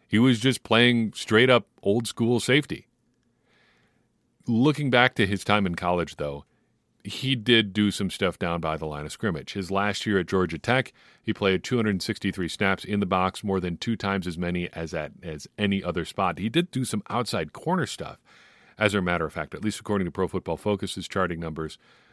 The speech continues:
was playing on the outside. So an athletic, versatile player, the Packers are going through the process of trying to find a fit for him in the N F L, though.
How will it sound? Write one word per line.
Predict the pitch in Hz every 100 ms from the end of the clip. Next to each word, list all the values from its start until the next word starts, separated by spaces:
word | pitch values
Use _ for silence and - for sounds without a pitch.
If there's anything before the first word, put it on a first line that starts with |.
| _ -
was | 101 92
playing | 120 110
on | 101
the | 95 -
outside. | 104 123 - 82 76
So | - 131 117 - _ _ _ -
an | 95 95 -
athletic, | 95 - 104 131 101
versatile | 95 131 123 104
player, | 87 135 170 95 90 - _ _ _ _ _ _ _ - -
the | - 107
Packers | 117 123 127 101
are |
going | 101 104 98
through | 95
the |
process | 82 92 87 - -
of | 90
trying | - 85
to | 78
find | - 85
a | 80
fit | - 101 -
for | 87
him | 73 76 73 71 _ _ _
in | - 95
the | 85
N | 82
F | 80
L, | 90 76 69
though. | -